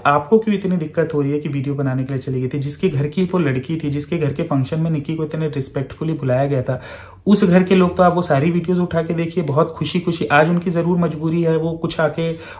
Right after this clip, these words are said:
on camera definitely नहीं कह सकते, हम चाहेंगे भी नहीं कि कभी वो लोग इन सब चीज़ों में पड़े, लेकिन आप Nikki की वो सारी videos उठा के देखिए। अगर उन, नि-, उन Nikki के उन वीडियोज़ में उस दौरान के,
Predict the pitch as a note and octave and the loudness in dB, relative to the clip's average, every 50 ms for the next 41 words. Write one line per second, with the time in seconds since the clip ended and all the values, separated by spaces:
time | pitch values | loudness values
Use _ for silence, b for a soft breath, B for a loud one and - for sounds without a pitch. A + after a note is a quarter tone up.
0 | B - D#3 D#3 D#3 D#3 D#3+ D#3 D#3+ E3+ D3 D3 - - D#3+ D#3+ D#3 D3+ E3 E3 | B 0 0 2 2 2 2 4 4 4 4 2 0 0 0 0 0 0 -2 -2
1 | D#3+ D#3 D3+ D#3+ D#3 D3+ D3 D3 D3 D3+ D3 - D#3+ D3+ D#3+ E3 D#3+ - C#3 C3 | 0 0 -2 -2 0 0 0 0 0 -2 -2 -2 -2 -2 -2 -2 0 2 2 2
2 | C#3 D3+ D#3+ E3 D#3+ D#3+ E3+ D#3 D3 D#3 D#3 - E3 D#3 - D3 C#3 D#3+ E3 D#3+ | 2 2 2 0 2 0 0 0 0 -2 -4 -4 -6 -2 -2 -2 0 0 -2 -2
3 | E3 B B B B B B C#3+ C#3+ D3+ D#3+ D#3 D#3+ D#3+ D#3 C#3+ D#3 D#3 - - | -4 B B B B B B 0 2 2 2 2 2 0 -2 -2 -4 -4 -4 -4
4 | D3 C#3+ D#3 D#3 D#3+ D#3 - C#3+ D3 D3+ D#3+ D#3+ D#3 F#3 F3+ E3+ E3 E3+ E3+ - | 0 0 0 0 0 0 0 0 2 2 0 0 2 2 0 2 2 2 2 2
5 | D#3+ D3 - F3+ F3 G3 F#3 F3+ G3 F#3+ - E3+ E3+ G3 F#3+ D#3 D3 C3 D#3+ F#3 | 0 -2 -2 -4 -2 0 0 0 0 2 2 4 4 2 0 0 -2 0 0 0
6 | G3 G3 G3 F#3+ - F3 - F#3+ F#3 F3 E3+ E3+ - F#3 F3 F3 - D#3 D3+ E3 | 0 0 -2 -2 -4 -4 -2 -2 -2 -2 -2 -4 -4 -6 -6 -2 0 2 4 4
7 | F#3+ F#3+ F#3 F3+ E3+ E3 E3+ E3 D#3+ D#3+ - - F3 F3+ - E3+ D3+ C#3+ - F3+ | 4 2 2 0 -2 0 0 -2 -2 -2 -2 0 2 2 2 2 0 0 -2 -2
8 | F3 F#3 F#3 F3 D3 C3+ C#3 C3 C#3+ D3+ D#3+ D#3 D#3 D3 C3+ - F3 D#3 C#3 D3 | 2 2 2 4 4 2 2 0 2 0 0 0 0 -2 -2 -2 -2 0 4 4
9 | C#3+ C#3+ D3 D3+ D#3 D#3+ D3+ D3 | 4 6 4 4 2 0 2 0